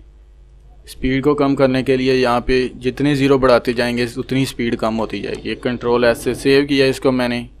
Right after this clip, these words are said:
ये ब्राउज किया, रिफ्रेश, ये देखें, ये स्पीड इसकी थोड़ी सी कम हो गई है। अगर अब भी शो नहीं हो रही, तो इसको दोबारा से कंट्रोल पेस्ट करके देख लेते हैं। ये देखें,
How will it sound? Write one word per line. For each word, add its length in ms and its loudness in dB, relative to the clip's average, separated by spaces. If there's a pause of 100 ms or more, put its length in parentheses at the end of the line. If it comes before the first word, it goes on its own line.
(1000)
ये 120 -4
ब्राउज 340 0
किया, 460 0 (380)
रिफ्रेश, 680 0 (480)
ये 140 -4
देखें, 320 -10 (920)
ये 120 -8
स्पीड 360 -2
इसकी 240 -2
थोड़ी 340 4
सी 140 -4
कम 200 -2
हो 160 -2
गई 180 -4
है। 200 -8 (920)
अगर 360 0
अब 160 2
भी 200 0
शो 240 0
नहीं 240 -4
हो 120 -2
रही, 140 -4
तो 160 -6
इसको 240 -6
दोबारा 400 -2
से 100 -10
कंट्रोल 400 -2
पेस्ट 300 -8
करके 400 -8 (2500)
देख 300 -10
लेते 280 -8
हैं। 180 -10
ये 180 -8
देखें, 320 -14